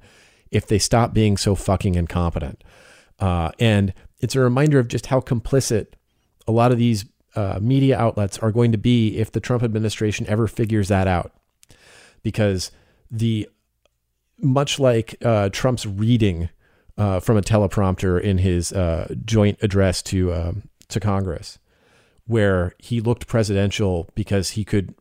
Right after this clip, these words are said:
read. Uh, Mulvaney's performance, right, because we are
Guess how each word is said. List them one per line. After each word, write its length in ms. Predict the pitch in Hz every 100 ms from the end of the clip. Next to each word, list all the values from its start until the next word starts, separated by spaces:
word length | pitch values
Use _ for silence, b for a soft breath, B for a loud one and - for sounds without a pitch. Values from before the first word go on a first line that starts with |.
| -
read. 460 | 107 110 92 - - b b b b b -
Uh, 420 | 107 95 92 - - - _ _ _ -
Mulvaney's 540 | 147 147 165 160 151
performance, 720 | - 151 - 175 151 113 -
right, 220 | 123 120 123
because 240 | 120 113
we 100 | 127
are 200 | 120 127